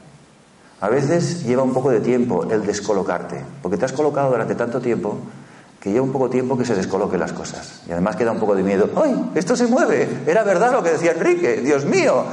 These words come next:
¡Esto se mueve! Bueno, pues entonces empieza a disfrutar del movimiento. Y luego confía y está muy, muy atento a las nuevas posibilidades que vienen. Genera conversaciones con los demás,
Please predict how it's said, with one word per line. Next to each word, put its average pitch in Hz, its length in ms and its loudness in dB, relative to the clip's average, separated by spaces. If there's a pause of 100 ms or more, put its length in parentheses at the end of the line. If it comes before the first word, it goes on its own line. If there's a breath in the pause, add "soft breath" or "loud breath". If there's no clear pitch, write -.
(140 loud breath)
¡Esto 202 240 0
se 180 120 0
mueve! 208 360 2 (400 loud breath)
Bueno, 92 200 -6
pues 90 160 -6
entonces 95 280 -2
empieza 107 260 -4
a 117 40 0
disfrutar 101 520 -2
del 92 100 -2
movimiento. 82 540 -4 (1000)
Y - 60 -10
luego 135 200 0
confía 120 720 0 (280)
y 90 40 -14
está 120 300 -8
muy, 113 200 -4
muy 120 240 -2
atento 107 580 -4
a 80 40 -2
las 82 140 -4
nuevas 104 220 -2
posibilidades 95 580 -2
que 95 120 -8
vienen. 78 280 -8 (420 loud breath)
Genera 143 380 0
conversaciones 127 800 0
con 92 120 -4
los 87 120 -4
demás, 76 360 -8